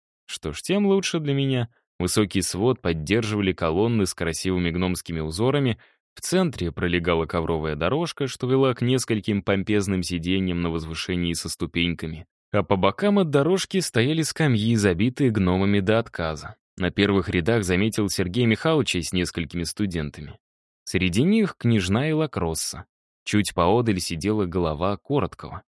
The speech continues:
Все они оглядывались на то, как меня торжественно ведут вперёд. На трёх сиденьях восседало три гнома. По центру, видимо, находился король Трингван. На голове у него покоилась золотая корона, украшенная кучей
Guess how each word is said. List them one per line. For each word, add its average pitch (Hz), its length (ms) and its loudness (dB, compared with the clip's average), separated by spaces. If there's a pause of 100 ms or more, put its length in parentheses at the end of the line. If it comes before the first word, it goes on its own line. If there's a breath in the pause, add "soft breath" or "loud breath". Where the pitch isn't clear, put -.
(280)
Все - 160 0
они 190 160 4
оглядывались 160 640 0
на 104 160 0
то, 139 220 -2
как 110 240 -4
меня 95 320 0
торжественно 101 720 -2
ведут 78 400 -4
вперёд. 90 540 -8 (360)
На 90 140 2
трёх 170 240 2
сиденьях 120 560 -4
восседало 98 580 0
три 107 200 -2
гнома. 78 420 -6 (460)
По 92 100 2
центру, 180 420 0
видимо, 156 300 0
находился 107 640 0
король 101 320 -2
Трингван. 98 640 0 (460)
На 90 100 2
голове 82 360 2
у 92 40 2
него 85 240 2
покоилась 85 580 0
золотая 80 460 -4
корона, 104 440 -2
украшенная 98 540 -4
кучей 123 460 -4